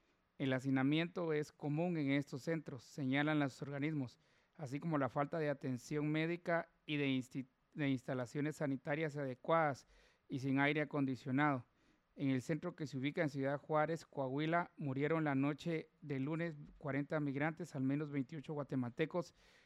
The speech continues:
a causa de un incendio cuyas causas no han sido establecidas por las autoridades mexicanas. El lugar tiene la capacidad para sesenta personas y cuando comenzó el siniestro había cerca de ochenta, denunció Blanca Navarrete, directora de Organización de Derechos Humanos Integrales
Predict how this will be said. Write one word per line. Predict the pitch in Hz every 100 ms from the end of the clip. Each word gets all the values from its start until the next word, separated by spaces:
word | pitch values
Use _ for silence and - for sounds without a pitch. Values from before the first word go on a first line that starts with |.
| _
a | 135
causa | 123 147 160 160
de | 151
un | 156
incendio | 151 - 165 170 165
cuyas | 151 139 -
causas | 147 151 170 151
no | 147 147
han | 151
sido | 160 156
establecidas | 147 151 135 127 - 151 156
por | - 139
las | 127
autoridades | 127 147 131 131 139
mexicanas. | 139 113 - 143 127 - _ _ _ _ _ _ _ -
El | 151
lugar | 139 139 160
tiene | 180 175
la | 165
capacidad | 160 147 127 139 147
para | - 160 147
sesenta | 135 - 160 151 143
personas | 120 156 120 170 160 135 - _ _ _ -
y | 143
cuando | 139 135 127
comenzó | 135 131 151
el | 156
siniestro | 175 156 160 160 165
había | 143 147 156
cerca | - 156 - 151
de |
ochenta, | 135 - 156 151 160
denunció | 139 135 127 - 151
Blanca | 143 143 147 160
Navarrete, | 143 135 131 143 147 160
directora | 147 127 - 143
de | 151
Organización | 139 131 120 - - 147
de | 156 147
Derechos | 135 139 151 151
Humanos | 139 139 147 143
Integrales | 127 135 135 143 160 156